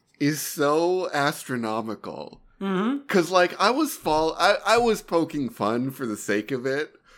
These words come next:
Speaker 1: but
Speaker 2: Mm-hmm.
Speaker 1: it's all fairly straightforward. It's all relatively cromulent. It makes sense. I
Speaker 2: Yeah.
Speaker 1: can see it. And then this is just like, "Hey,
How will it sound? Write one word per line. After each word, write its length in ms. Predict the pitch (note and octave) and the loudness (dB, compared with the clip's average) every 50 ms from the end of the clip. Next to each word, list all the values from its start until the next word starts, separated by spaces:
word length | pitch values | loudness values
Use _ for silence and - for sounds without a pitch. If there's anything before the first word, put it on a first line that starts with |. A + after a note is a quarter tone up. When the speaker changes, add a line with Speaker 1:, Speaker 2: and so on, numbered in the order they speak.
| - - | -10 -2
Speaker 1:
but 100 | F3+ F3+ | 4 4
Speaker 2:
Mm-hmm. 120 | G#3 A3 | 4 4
Speaker 1:
it's 140 | C4 C#4 - | 4 0 -2
all 320 | - - A3+ A3 A3 G#3 F#3 | -4 -2 0 0 0 0 0
fairly 960 | - - - - F3 D3+ D3 C#3+ C#3 C#3 C3 B2+ B2+ B2 A#2+ A#2 A2+ A2 A2+ | -4 -8 -2 2 6 6 6 6 6 4 2 0 0 0 2 0 -2 -4 -4
straightforward. 1000 | - - - - - A2+ A2+ A2 G#2+ A2 - - G#2 F#2+ F#2+ G2 G2 G#2 A#2 A#2 | -6 -6 -6 -6 -2 0 0 0 0 -2 -4 -4 -2 -2 0 -2 -2 -2 -2 -2
It's 220 | C3+ D#3+ - - _ | -4 -6 -8 -8 _
all 300 | - D3+ D3 C#3+ C#3 B2 | -2 0 2 2 2 0
relatively 640 | G2 G2 G#2+ G#2+ A2 A2 G#2+ - B2+ G#2 G2 A2 G#2+ G2 | 0 0 0 2 2 0 0 -2 -4 -4 -2 -2 -4 -4
cromulent. 720 | - - G#2 F2+ F2+ F#2+ F#2+ G2+ G2+ G#2 G#2+ A2 A2+ A#2 - - | -4 -8 -6 -4 -4 -4 -4 -4 -4 -4 -4 -4 -4 -6 -6 -6
It 300 | D#3+ D#3 - _ - - | -6 -6 -6 _ -8 -4
makes 360 | D3 C3+ A#2+ A2 A2 - - | 0 0 0 0 -2 -6 -10
sense. 440 | - - G2+ F#2+ G2+ A2 A#2 - - | -6 -6 -4 -4 -4 -6 -8 -10 -6
I 100 | - D#3 | -2 2
Speaker 2:
Yeah. 200 | - F4+ C4 E3 | 2 4 4 2
Speaker 1:
can 120 | B2 A#2 G#2+ | 2 0 -2
see 320 | - - - A2+ G2 G2 G#2 | -6 -8 -6 -6 -4 -2 -4
it. 220 | A#2+ C3 C3 _ _ _ - - - _ _ _ _ _ _ _ _ _ _ _ _ _ _ _ - - | -4 -6 -8 _ _ _ -20 -20 -20 _ _ _ _ _ _ _ _ _ _ _ _ _ _ _ 2 4
And 220 | G3 A3 G#3+ A3+ | 4 6 6 4
then 180 | B3 A#3+ A3+ A3 | 0 0 0 0
this 240 | A#3+ C#4 C#4 - | 0 -2 -2 -4
is 180 | D4 C#4 C4 A#3+ | -8 -10 -10 -8
just 360 | G#3 F#3+ G3 F#3+ F#3+ - - | -2 0 0 0 0 -4 -6
like, 360 | E3+ D#3+ D#3+ D#3+ D#3 - - - - - - | -2 0 0 0 0 -4 -8 -20 -20 -12 -4
"Hey, 600 | F#3 G3+ G3+ G3 F3+ D#3+ C3+ A#2 G2 F#2+ F#2+ - | -2 0 0 2 2 2 0 0 -2 -4 -8 -12